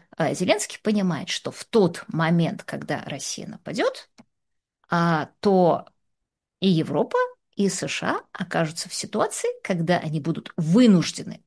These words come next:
помогать Зеленскому и вытаскивать для него каштаны из огня, и решат для него все проблемы. Вот, судя по всему, как мне кажется, единственное объяснение,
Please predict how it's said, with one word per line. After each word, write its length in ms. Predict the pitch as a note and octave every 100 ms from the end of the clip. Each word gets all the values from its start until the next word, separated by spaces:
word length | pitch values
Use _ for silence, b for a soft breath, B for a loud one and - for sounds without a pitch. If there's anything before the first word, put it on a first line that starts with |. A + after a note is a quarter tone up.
| -
помогать 480 | D#3+ D#3 D#3+ - -
Зеленскому 680 | D3 D#3 D#3+ F#4 - G4
и 160 | - F#3
вытаскивать 600 | E3+ E3+ - - - -
для 120 | C3
него 240 | D3 D3+ C3
каштаны 520 | - - - D3 -
из 140 | E3
огня, 240 | - C4+ A4+ B4 B B B
и 120 | C#4
решат 500 | C#4+ D4+ - F4 D4
для 180 | G#3+ A#3
него 340 | B3 A3 F3 D4+
все 380 | - - D3+
проблемы. 720 | F#3+ - G3 F3+ E3 - - - -
Вот, 380 | D#3 - - -
судя 280 | - - A3+
по 120 | -
всему, 440 | E3+ - F3 G#3 D4+ B B B -
как 180 | D#3 -
мне 120 | D#3
кажется, 520 | - A3+ - - - B B B
единственное 720 | D#3 D#3+ G#3+ G3+ - C#3+ D3+
объяснение, 600 | - D3 - A3 C#4 C4